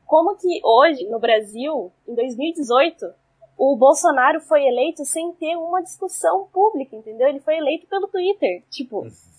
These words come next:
Speaker 1: Até que ponto ele pode chegar e usar isso? É uma puta ferramenta, porque ele vai tá falando meio que diretamente com o seguidor.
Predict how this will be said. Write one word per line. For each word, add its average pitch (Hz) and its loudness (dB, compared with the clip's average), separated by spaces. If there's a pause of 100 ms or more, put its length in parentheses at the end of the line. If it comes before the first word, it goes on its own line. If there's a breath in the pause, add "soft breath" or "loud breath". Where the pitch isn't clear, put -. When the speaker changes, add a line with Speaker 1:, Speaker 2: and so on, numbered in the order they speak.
(200)
Speaker 1:
Até 359 2
que 392 -2
ponto 339 2
ele 294 -2
pode 277 2
chegar 262 0
e 269 -12
usar 247 -4
isso? 214 -14 (260)
É 262 6
uma 381 4
puta 359 -4 (120)
ferramenta, 302 -2
porque 262 -6
ele 262 -2
vai 254 -2
tá 277 -4
falando 269 -2
meio 262 -6
que 285 -8
diretamente 277 -2
com 311 -14
o 302 -10
seguidor. 247 -4